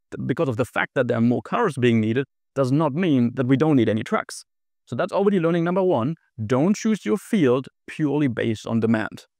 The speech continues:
However, we need to be fair that the job market currently is a bit more welcoming for web developers. And I mostly compare Android here to web developers because that's just the, the biggest portion of developers, but of course there,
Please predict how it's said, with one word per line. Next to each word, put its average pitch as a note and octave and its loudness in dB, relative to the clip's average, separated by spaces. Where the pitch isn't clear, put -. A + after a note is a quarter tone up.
However, B2 0
we A#2 0
need B2+ 4
to A#3+ 4
be B3 2
fair D#3+ 0
that A#2+ -2
the A#2 -2
job A#2 -2
market C#3+ -2
currently D3 -2
is D#3+ 0
a F3 0
bit C#3 0
more B2 0
welcoming B2+ -2
for A#2+ -2
web A2+ -2
developers. - -6
And C3+ 2
I C3+ 4
mostly B2+ 0
compare C3+ 2
Android B2 0
here A#2+ 0
to - -8
web A#2 2
developers A2+ 0
because A2 -4
that's A2+ -4
just A2 -4
the, A2 2
the A2 0
biggest A#2 0
portion B2 0
of G2+ -8
developers, B2 -2
but G#2+ -6
of G#2 -10
course A2 -8
there, - -6